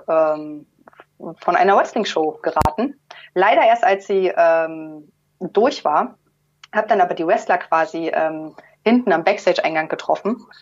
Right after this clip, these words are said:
Und die haben mir dann quasi bei einer Zigarette erzählt, ähm, ja, hier Wrestling und hat auch eine lange Tradition und, äh, wir machen hier immer noch so eine, einmal im Monat so eine T-V-Show und so eine, so, so Shows und so. Ähm, und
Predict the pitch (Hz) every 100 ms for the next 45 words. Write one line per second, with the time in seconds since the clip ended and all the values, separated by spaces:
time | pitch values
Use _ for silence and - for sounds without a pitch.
0 | - - _ 185 175 180 196 208 226 208
1 | 202 180 180 175 175 175 165 175 196 254
2 | 233 - 208 202 202 180 180 180 175 240
3 | 285 285 277 269 247 262 - 254 247 214
4 | 190 185 - 208 208 196 240 285 277 240
5 | 233 233 - 226 226 226 214 - 180 175
6 | 180 - _ - _ - 175 180 202 220
7 | 208 190 190 185 - 170 170 165 170 190
8 | 190 175 190 196 160 156 - - 285 285
9 | 277 262 226 190 180 170 165 165 - 160
10 | 170 - 180 - 220 - 247 247 220 220
11 | - - - - - 175 175 175 175 -
12 | 180